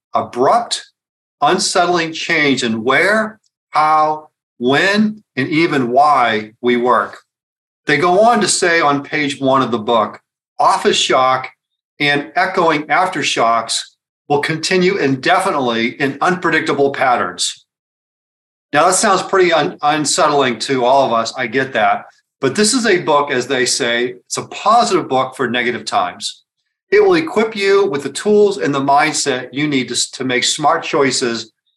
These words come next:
about the future of work for you and your company.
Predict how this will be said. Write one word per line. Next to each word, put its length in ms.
about 260
the 100
future 380
of 80
work 480
for 240
you 200
and 80
your 120
company. 480